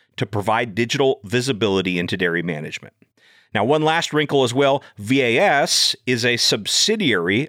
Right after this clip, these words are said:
of the Urus Group, which is this holding company that has both cooperative ownership as well as private ownership.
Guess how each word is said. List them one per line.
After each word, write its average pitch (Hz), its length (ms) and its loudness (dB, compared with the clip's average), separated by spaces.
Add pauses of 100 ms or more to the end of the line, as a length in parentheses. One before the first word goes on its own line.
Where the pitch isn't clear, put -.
of 117 200 -2
the 120 100 0
Urus 123 400 2
Group, - 400 -8 (300)
which 95 180 -4
is 95 220 -2
this 101 180 -2
holding 170 500 0
company 87 540 -6 (220)
that 107 100 0
has 127 280 -4
both - 400 -2
cooperative 160 720 0
ownership 165 480 0 (100)
as 110 160 0
well 110 240 2
as 104 100 -2
private 117 400 -2
ownership. 78 600 -8